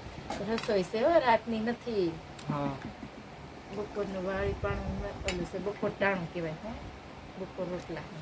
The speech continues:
Speaker 2: લંચ.
Speaker 1: હે?
Speaker 2: લંચ.
Speaker 1: હા.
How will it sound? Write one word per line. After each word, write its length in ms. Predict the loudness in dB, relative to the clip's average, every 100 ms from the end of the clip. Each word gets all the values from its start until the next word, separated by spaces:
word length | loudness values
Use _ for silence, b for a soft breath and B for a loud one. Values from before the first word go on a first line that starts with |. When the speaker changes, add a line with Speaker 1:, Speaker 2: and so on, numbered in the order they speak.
| -8 -8 -12 -12 -14 -14 -14 -12 -10 8 12
Speaker 2:
લંચ. 460 | 12 12 10 4 -2 -8 -14 -8
Speaker 1:
હે? 80 | -4 -2 -4 -4 -6 4
Speaker 2:
લંચ. 400 | 6 8 4 -4 -12 -16 -20 -20 -20 -16 -12
Speaker 1:
હા. 160 | -10